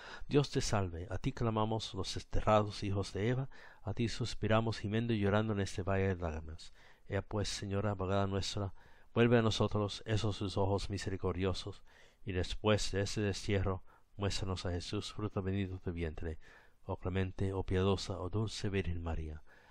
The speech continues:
ruega por nosotros, Santa Madre de Dios, para que seamos dignos de alcanzar las promesas de nuestro Señor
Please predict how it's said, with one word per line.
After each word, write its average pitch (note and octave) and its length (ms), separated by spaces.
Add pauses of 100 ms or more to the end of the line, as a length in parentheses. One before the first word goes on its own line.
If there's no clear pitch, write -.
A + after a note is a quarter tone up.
(220)
ruega G2+ 300
por F#2 200
nosotros, F#2+ 420
Santa F#2 300
Madre F2+ 280
de F2 60
Dios, F2 480
para F2+ 180
que - 120
seamos F2+ 320
dignos G2 360
de F#2+ 60
alcanzar F2+ 560
las - 160
promesas F#2+ 480
de F2+ 80
nuestro F#2 320
Señor F#2+ 480